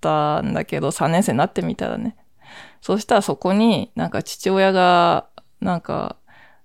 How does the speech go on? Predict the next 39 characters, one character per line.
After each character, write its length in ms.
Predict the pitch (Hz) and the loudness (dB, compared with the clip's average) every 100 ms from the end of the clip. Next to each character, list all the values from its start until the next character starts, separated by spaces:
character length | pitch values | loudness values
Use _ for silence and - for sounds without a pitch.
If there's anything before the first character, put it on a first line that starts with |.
| _ _ | _ _
秋 360 | - 202 - - | -4 -4 -8 -2
田 220 | 220 208 | 4 4
の、 540 | 185 185 175 143 - _ _ _ _ _ - | 4 4 4 0 -4 _ _ _ _ _ -4
な 160 | 170 | -2
ん 60 | 170 | -2
て 100 | - | -4
い 20 | |
う 20 | |
の、 60 | 190 | -2
就 300 | - 233 254 | 0 2 2
職、 560 | 233 226 - 208 - - | 0 -2 2 2 2 2
合 380 | 214 240 240 | 4 6 4
同 240 | 226 226 226 | 6 6 4
就 320 | 226 220 226 | 2 2 2
職 280 | 233 208 226 | 2 0 2
説 300 | 233 - 220 | 2 2 4
明 220 | 226 226 | 4 4
会、 420 | - - - 240 247 262 - _ | 2 0 -2 -8 -14 -16 -16 _
説 360 | _ - 214 269 | _ -10 -6 -2
明 200 | 285 285 | 0 0
会 220 | 262 247 | 0 2
じ 80 | 233 | 2
ゃ 40 | |
な 140 | 214 202 | 2 0
い 80 | |
か。 280 | - 214 208 - | -2 -8 -8 -4
な 120 | 196 | -4
ん 20 | |
か 80 | 190 | -2
そ 100 | - | -2
の 200 | 165 - | 0 -2
出 220 | - 220 | -4 -4
展 400 | - 226 220 220 | 2 4 6 4
し 80 | 233 | 2
て 140 | 190 | 0
ブ 180 | 202 208 | 4 4
ー 40 | |
ス 140 | 233 202 | 4 4
が、 320 | 196 190 - | 4 4 0